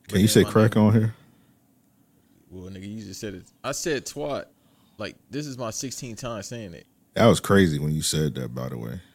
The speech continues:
Speaker 2: What?
Speaker 1: Twat. Can we agree not to use that word on here?
Speaker 2: No, I'm gonna say it again.
Speaker 1: I'm,
Speaker 2: What's
Speaker 1: I'm
Speaker 2: wrong
Speaker 1: messing
Speaker 2: with the
Speaker 1: with you.
Speaker 2: word?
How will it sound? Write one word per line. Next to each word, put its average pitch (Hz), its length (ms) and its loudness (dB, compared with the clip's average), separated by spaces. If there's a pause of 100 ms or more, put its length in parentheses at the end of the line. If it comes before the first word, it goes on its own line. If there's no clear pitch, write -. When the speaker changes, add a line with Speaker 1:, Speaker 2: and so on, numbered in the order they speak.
(640)
Speaker 2:
What? 185 300 -8 (840)
Speaker 1:
Twat. 76 420 0 (220)
Can 82 160 -2
we 92 140 4
agree 92 260 2
not 85 200 2
to 80 60 -2
use 85 380 0
that 95 120 2
word 98 200 4
on 95 80 2
here? 98 240 2 (1900)
Speaker 2:
No, 147 180 -6
I'm 151 60 -4
gonna 170 120 -10
say 185 200 -4
it 175 60 -4
again. 240 420 -10 (460)
Speaker 1:
I'm, 87 200 0
Speaker 2:
What's 85 160 0
Speaker 1:
I'm 80 60 2
Speaker 2:
wrong 78 80 0
Speaker 1:
messing 73 200 -2
Speaker 2:
with 73 80 -4
the - 40 -4
Speaker 1:
with - 80 -6
you. - 60 -8
Speaker 2:
word? - 160 -14